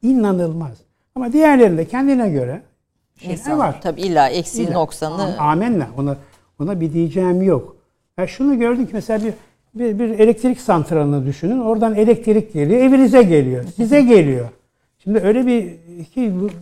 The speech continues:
Speaker 1: o elektrik buzdolabında soğutuyor, burayı aydınlatıyor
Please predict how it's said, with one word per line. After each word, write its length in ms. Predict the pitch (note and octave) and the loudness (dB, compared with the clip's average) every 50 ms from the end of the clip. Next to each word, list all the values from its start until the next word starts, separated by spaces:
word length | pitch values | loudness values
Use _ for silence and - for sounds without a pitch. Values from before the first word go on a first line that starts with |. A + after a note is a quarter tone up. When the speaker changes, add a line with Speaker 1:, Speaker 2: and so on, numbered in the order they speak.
| - _ _ _ - F#3+ | -20 _ _ _ -4 -2
Speaker 1:
o 80 | A#3+ B3+ | -2 -2
elektrik 580 | C#4+ C#4 A#3+ B3 A#3 - - A#3+ A3+ - F3+ G#3 | -2 -2 0 0 -2 -2 -2 -4 -4 -4 -2 -2
buzdolabında 800 | A3+ G3 F#3 A3+ A3 A3 G#3+ G3+ A3 G#3+ G#3 A3+ A3+ G#3 G3 - | -2 2 4 6 6 6 4 4 2 0 0 0 -2 -2 -4 -10
soğutuyor, 720 | - _ G3 G3+ G#3+ G#3+ - - B3+ A#3 A3+ A#3 A#3+ A#3+ - _ _ _ _ _ _ _ _ _ _ _ | -6 _ 0 0 0 0 0 -2 -2 0 0 -2 -2 -6 -12 _ _ _ _ _ _ _ _ _ _ _
burayı 420 | D#3 C#3 D#3+ G3+ A#3+ C4 C4 A#3+ F#3 | -8 -4 4 6 6 8 8 6 6
aydınlatıyor 880 | F3+ F#3 F#3+ F#3+ F3 G#3 A3 A3+ A#3 A#3 - A#3+ C#4 C4+ C4+ C#4 C#4+ | 8 6 6 6 6 4 4 2 2 0 2 2 4 4 4 4 2